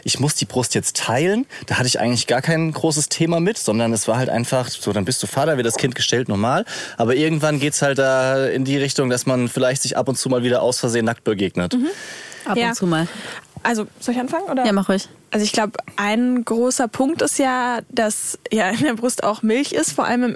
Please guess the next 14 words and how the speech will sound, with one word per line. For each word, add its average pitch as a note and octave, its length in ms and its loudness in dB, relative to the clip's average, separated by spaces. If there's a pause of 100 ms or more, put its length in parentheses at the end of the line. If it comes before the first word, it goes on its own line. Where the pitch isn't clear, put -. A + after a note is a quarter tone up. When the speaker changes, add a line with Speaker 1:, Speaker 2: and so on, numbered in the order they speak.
Speaker 3:
im - 80 -10
ersten - 420 -2
Jahr G#3+ 160 2
oder B3+ 140 -2
so A3+ 80 -2
lange, A3 240 0
wie A3 80 0
man G#3 160 0
stillt. B3 480 0 (400)
Und A#3 240 2
dass - 500 -2
die A#3+ 220 0
ja A#3+ 260 0
auch A3+ 320 -4